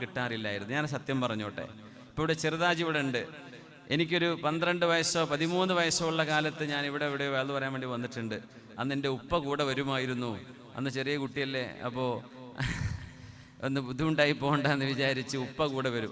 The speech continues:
അച്ഛനമ്പലത്ത് പി എ മൗലവിൻ്റെ നാട്ടില് വേള പറയാൻ വന്നപ്പോ എൻ്റെ ഉപ്പ എൻ്റെ കൂടെ വന്നിരുന്നു. ദാറുൽ ഹുദയിൽ ചെറിയ ക്ലാസ്സിൽ പഠിക്കാൻ. അന്നൊക്കെ മലപ്പുറം ജില്ലയിൽ പോകുമ്പോ ഒരു പത്ത്, ഇരുപത്തഞ്ച്, അൻപത്, നൂറാളെ കിട്ടിയാലായി ആണുങ്ങള്.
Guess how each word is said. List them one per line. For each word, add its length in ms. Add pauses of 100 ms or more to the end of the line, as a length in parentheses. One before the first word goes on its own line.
അച്ഛനമ്പലത്ത് 600
പി 160
എ 100
മൗലവിൻ്റെ 460
നാട്ടില് 340 (460)
വേള 160 (120)
പറയാൻ 260
വന്നപ്പോ 300
എൻ്റെ 200
ഉപ്പ 160 (120)
എൻ്റെ 220
കൂടെ 240
വന്നിരുന്നു. 400 (100)
ദാറുൽ 220
ഹുദയിൽ 260
ചെറിയ 220
ക്ലാസ്സിൽ 380
പഠിക്കാൻ. 340 (640)
അന്നൊക്കെ 320
മലപ്പുറം 420
ജില്ലയിൽ 260 (120)
പോകുമ്പോ 360 (200)
ഒരു 180 (100)
പത്ത്, 340
ഇരുപത്തഞ്ച്, 600
അൻപത്, 360 (100)
നൂറാളെ 560
കിട്ടിയാലായി 640 (160)
ആണുങ്ങള്. 400